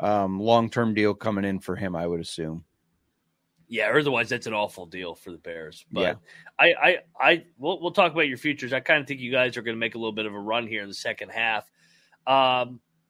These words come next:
Speaker 2: but let's transition over to the other defensive end. Chase Young going over to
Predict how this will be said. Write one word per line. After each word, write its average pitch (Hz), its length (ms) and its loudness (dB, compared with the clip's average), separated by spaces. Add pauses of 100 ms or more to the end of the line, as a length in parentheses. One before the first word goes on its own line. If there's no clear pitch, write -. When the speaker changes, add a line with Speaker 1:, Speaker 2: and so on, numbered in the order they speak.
(120)
Speaker 2:
but 160 260 2
let's 170 200 0
transition 175 500 4
over 165 240 2
to 156 100 -4
the 151 160 2
other 165 200 0
defensive 117 540 -8
end. 107 180 -4
Chase 185 300 4
Young 208 320 6
going 190 320 6
over 202 280 6
to 190 460 0